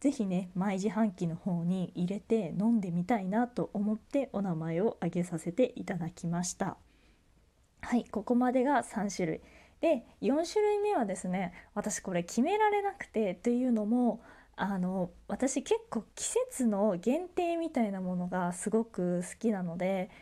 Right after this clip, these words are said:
まあ、できればね、その月とか季節の代わりでね、ちょっと種類を変えてほしいなと思って。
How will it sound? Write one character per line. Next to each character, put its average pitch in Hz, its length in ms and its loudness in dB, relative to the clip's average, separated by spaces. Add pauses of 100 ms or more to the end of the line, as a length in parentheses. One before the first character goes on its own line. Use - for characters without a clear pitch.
(200)
ま 202 60 -2
あ、 208 40 2
で 233 120 2
き 415 120 4
れ 494 120 4
ば 214 140 0
ね、 175 180 -2 (240)
そ 190 200 -2
の 175 160 0
月 - 340 -8
と 330 120 4
か - 140 -6
季 - 140 -10
節 311 300 0
の 170 360 0
代 214 200 0
わ 233 120 6
り 269 120 2
で 254 120 2
ね、 233 220 4
ち 226 80 -4
ょ - 20 -4
っ - 20 -6
と 180 80 -2
種 403 240 2
類 320 120 6
を 185 80 0
変 214 240 0
え - 20 -4
て 277 80 4
ほ 294 140 0
し 294 160 -4
い 254 60 2
な 180 200 -2
と 175 120 -6
思 156 140 -6
っ - 40 -8
て。 - 280 -10